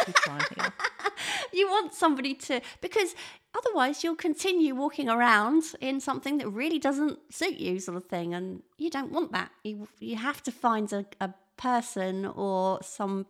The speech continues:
Speaker 2: people, if you're lucky, that can, you can have that will be very kindly honest with you. But I, I'm not horrible about your work. I never would be, but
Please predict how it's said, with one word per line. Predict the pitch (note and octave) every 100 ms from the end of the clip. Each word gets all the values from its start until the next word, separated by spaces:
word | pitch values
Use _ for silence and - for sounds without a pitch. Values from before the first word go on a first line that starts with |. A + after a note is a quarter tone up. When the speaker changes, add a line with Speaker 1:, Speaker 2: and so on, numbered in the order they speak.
| -
Speaker 2:
people, | A#3+ A#3+ F#3 F#3+
if | F#3+
you're | F#3
lucky, | G#3 A#3+ - F#3 A#3 A#3 - - - -
that | G3
can, | - G#3 G3
you | G#3+ G#3
can | A3 G3
have | F#3+ G3+ F#3+ -
that | F#3+ - -
will | G3+
be | G3+ G3+ G3+ - - - _
very | - C#4 C#4+
kindly | - C#4+ C4+ A#3+ F#3 F3+ F#3+ -
honest | A3+ G#3 -
with | F#3 F3+
you. | E3+ F3 - - -
But | -
I, | A#3+ D4 G4 B3 -
I'm | D4 G4 D#4
not | -
horrible | G3 G#3 F#3+
about | F#3 F#3 -
your | G#3
work. | G#3+ C4+ -
I | G#3
never | G#3+ A3
would | C4+ -
be, | F#3+ G3
but | G3 -